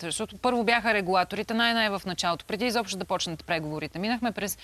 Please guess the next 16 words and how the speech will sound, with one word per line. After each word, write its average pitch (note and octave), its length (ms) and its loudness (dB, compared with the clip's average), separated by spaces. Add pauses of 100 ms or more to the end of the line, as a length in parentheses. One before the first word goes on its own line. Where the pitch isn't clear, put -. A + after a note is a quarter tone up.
(340)
Министерство G#3 500 0
на G#3+ 100 4
отбраната, F#3 400 0
Министерство A3 540 0
на F#3+ 320 0
енергетиката, F#3 680 -2
службите. F#3 640 2 (380)
До, G3+ 300 2 (100)
до, F3 220 -4
вчера C#4+ 460 4
стигнахме B3 520 4
до G3+ 280 2
следствената A3 580 0
тайна F#3+ 340 2
за E3+ 100 0
депутатите A#3+ 760 -2